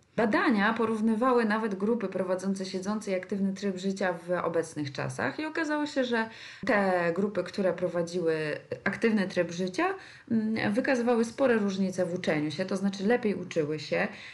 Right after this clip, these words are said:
skuteczniej rozwiązywały problemy, miały lepszą pamięć, lepszą koncentrację, szybkość reakcji i tak dalej, i tak dalej.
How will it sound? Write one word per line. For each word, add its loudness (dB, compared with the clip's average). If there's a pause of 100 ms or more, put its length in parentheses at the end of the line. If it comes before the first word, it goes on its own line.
(100)
skuteczniej 2
rozwiązywały 0
problemy, -2
miały -2
lepszą 2
pamięć, 2
lepszą -2
koncentrację, -2
szybkość -4
reakcji 0
i 0
tak -4
dalej, -2
i -6
tak -4
dalej. -6